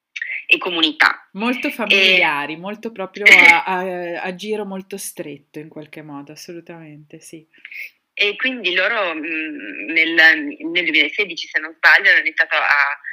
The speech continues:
Speaker 1: immaginare questo progetto, ehm, anche appunto con un gusto retro un po' vintage, avevano fatto anche una ricerca di, eh, di materiali a riguardo, e, e appunto più anni, negli anni successivi poi ripristinata e riallestita quest'area,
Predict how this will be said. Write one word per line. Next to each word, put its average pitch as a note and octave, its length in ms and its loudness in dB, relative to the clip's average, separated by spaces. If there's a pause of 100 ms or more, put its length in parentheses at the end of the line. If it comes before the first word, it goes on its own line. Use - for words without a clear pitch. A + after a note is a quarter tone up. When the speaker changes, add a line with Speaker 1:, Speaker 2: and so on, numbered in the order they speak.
(120)
Speaker 1:
immaginare D#3 520 4
questo D3+ 300 -12
progetto, D#3+ 800 2 (300)
ehm, E3 960 2
anche F3 280 6
appunto F3+ 360 -6
con F3 140 -8
un E3+ 120 -4
gusto F3 320 -2
retro F3 340 2
un D#3 100 -2
po' E3+ 140 -6
vintage, D#3 560 0
avevano D#3 220 2
fatto D#3 220 0
anche D#3+ 140 -10
una D#3+ 120 0
ricerca D3+ 480 0
di, D3 420 2 (280)
eh, C#3 360 0
di D#3 120 -4
materiali D#3 580 2
a D3+ 40 0
riguardo, D#3+ 720 2 (380)
e, F3+ 600 6
e G#3+ 260 4
appunto D3+ 580 -2
più D#3+ 340 -6
anni, C#3+ 560 -6
negli D3 180 2
anni C#3+ 100 0
successivi D#3+ 540 0
poi D3+ 420 2
ripristinata D3+ 880 2
e D#3 160 4
riallestita D#3 640 -2
quest'area, - 680 6